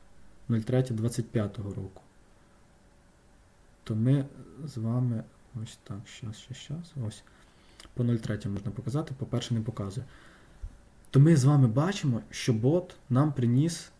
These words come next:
ну, тисячу сто дев'яносто, але давайте ми з вами заберемо комісію, заберемо комісію в Вейлес, хай буде тисячу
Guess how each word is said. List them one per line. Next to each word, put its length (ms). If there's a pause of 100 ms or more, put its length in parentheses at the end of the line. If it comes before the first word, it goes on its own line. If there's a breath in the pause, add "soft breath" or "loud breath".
(100)
ну, 100
тисячу 360
сто 160
дев'яносто, 640
але 300
давайте 400
ми 120
з 40
вами 220
заберемо 340
комісію, 420
заберемо 300
комісію 340
в 40
Вейлес, 500
хай 180
буде 220
тисячу 540